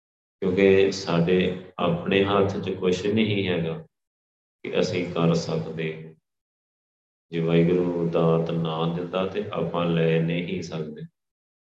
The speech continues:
ਆਪਾਂ ਵੀ ਉਦਾਂ ਹੀ ਭਟਕਦੇ, ਭਟਕਦੇ ਹੀ ਰਹਿਣਾ ਹੈ, ਕਿਉਂਕਿ ਸਾਡੇ ਹੱਥ ਵਿੱਚ ਨਹੀਂ ਹੈ ਕੁਛ ਵੀ,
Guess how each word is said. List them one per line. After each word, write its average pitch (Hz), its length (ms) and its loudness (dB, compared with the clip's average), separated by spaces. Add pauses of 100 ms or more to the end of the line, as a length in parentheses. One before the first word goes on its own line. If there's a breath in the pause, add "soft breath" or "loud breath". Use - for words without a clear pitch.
(540)
ਆਪਾਂ 90 320 4
ਵੀ 92 140 4
ਉਦਾਂ 87 240 4
ਹੀ 87 140 2
ਭਟਕਦੇ, 87 600 2
ਭਟਕਦੇ 90 440 2
ਹੀ 90 60 2
ਰਹਿਣਾ 82 320 0
ਹੈ, - 240 -12 (580)
ਕਿਉਂਕਿ 98 580 2
ਸਾਡੇ 87 480 -2
ਹੱਥ 101 280 -2
ਵਿੱਚ 98 260 -2
ਨਹੀਂ 95 220 -2
ਹੈ 101 180 -4
ਕੁਛ - 260 -10
ਵੀ, 82 160 -8